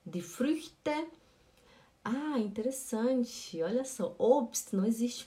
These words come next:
plural, né? Obst só existe Obst. Não tem plural pra Obst. Eu acho que eu já expliquei pra vocês outro dia aqui. Eu não lembro. Ou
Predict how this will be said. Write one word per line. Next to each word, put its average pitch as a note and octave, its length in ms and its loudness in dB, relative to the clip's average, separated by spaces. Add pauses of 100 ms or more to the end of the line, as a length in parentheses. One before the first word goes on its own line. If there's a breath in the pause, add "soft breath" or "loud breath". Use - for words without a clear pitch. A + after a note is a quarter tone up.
plural, A#3 480 0 (760)
né? G3 220 -4 (320 loud breath)
Obst A3+ 420 0
só G#3+ 80 2
existe G#3 460 -2
Obst. - 560 0 (160)
Não F#3+ 120 0
tem A3+ 160 0
plural B3 380 -2
pra - 260 -4
Obst. G3 320 0
Eu G3+ 100 0
acho A#3+ 140 -2
que - 60 -4
eu B3 60 0
já A#3 100 2
expliquei A#3 400 -4
pra A3+ 160 -6
vocês G3 400 -4
outro F#3+ 260 -6
dia F3+ 280 -2
aqui. B3+ 360 -2 (320 loud breath)
Eu F#3 80 -2
não A3+ 140 4
lembro. G#3+ 380 0
Ou - 60 -12